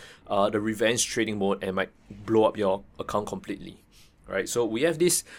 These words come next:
simple rule that there are enough trading opportunities in the market. You know, if you stop trading for the day, right, it doesn't mean that the market say, "Oh, sayonara," right? Um, you've stopped tra-, trading for the day, no more trading opportunities for you tomorrow,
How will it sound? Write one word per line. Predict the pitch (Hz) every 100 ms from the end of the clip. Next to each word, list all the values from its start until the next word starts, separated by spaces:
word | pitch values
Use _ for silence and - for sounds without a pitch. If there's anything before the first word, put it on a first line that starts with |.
| -
simple | - 160 156
rule | 147 160
that | 160 127
there | 139
are | 139
enough | 135 147 165 160 - -
trading | - 143 151
opportunities | 143 139 - 147 143 143
in | -
the | 123
market. | 135 147 139 - -
You | 117
know, | 127
if | 117
you | 120
stop | - 160 160
trading | - - 143 147 151
for | -
the | 123
day, | 113 127 165 - - - - -
right, | 120
it | 123
doesn't | 147 156
mean | 165 160
that | 139
the |
market | 135 147 143
say, | 131 156 -
"Oh, | - 160
sayonara," | - 110 107 104 71 - -
right? | - 110 101
Um, | 107 104 98 - -
you've | 104 98
stopped | 143 -
tra-, | 147 147
trading | - 147 151
for | 151
the | 147 165
day, | -
no | 123 147
more | 175
trading | 165 156 151
opportunities | 143 139 151 147 143
for | 127
you | 135
tomorrow, | 131 117 143 -